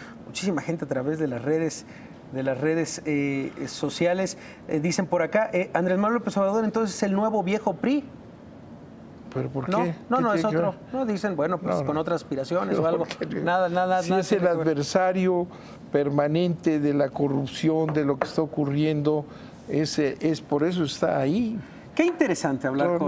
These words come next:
Speaker 1: con,
Speaker 2: que
Speaker 1: con usted,
Speaker 2: traición,
Speaker 1: senador. Qué
Speaker 2: traición.
Speaker 1: interesante, de verdad. A mí me parece, insisto, que es una voz que se tiene que escuchar. Es una, es uno de los par-, personajes políticos que más, eh, ubica a la gente. Seguramente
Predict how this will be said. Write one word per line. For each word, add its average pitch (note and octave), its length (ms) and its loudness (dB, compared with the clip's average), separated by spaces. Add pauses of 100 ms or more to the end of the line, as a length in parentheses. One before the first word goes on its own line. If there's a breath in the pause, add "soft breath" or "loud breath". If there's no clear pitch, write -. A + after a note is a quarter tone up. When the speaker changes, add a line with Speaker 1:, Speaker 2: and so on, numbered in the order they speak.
Speaker 1:
con, C3+ 100 -2
Speaker 2:
que D3 160 2
Speaker 1:
con D3+ 180 2
usted, C#3 200 0
Speaker 2:
traición, C3+ 120 2
Speaker 1:
senador. B2+ 340 -2
Qué - 80 -16
Speaker 2:
traición. A3+ 200 2
Speaker 1:
interesante, D#3 560 0
de B2 80 0
verdad. C#3+ 320 2 (340 loud breath)
A E3 60 2
mí F#3+ 60 4
me G3+ 60 0
parece, F#3 340 2
insisto, F3+ 360 2
que F3+ 80 0
es - 120 -2
una F3+ 180 2
voz A3 320 0
que F3 100 0
se C#3 120 -4
tiene C#3 240 -2
que - 80 -4
escuchar. F#3+ 540 0 (360 loud breath)
Es E3 220 2
una, G3 240 4
es F3+ 260 2
uno G3+ 140 4
de F3+ 80 4
los D#3+ 140 2
par-, G3+ 220 2 (140)
personajes F#3 420 2
políticos G3+ 680 0 (320 loud breath)
que E3+ 100 4
más, G#3 400 0 (420)
eh, D#3+ 280 2
ubica F3+ 340 2
a F#3 40 2
la D3+ 100 0
gente. E3+ 320 -4 (100)
Seguramente D3+ 800 -2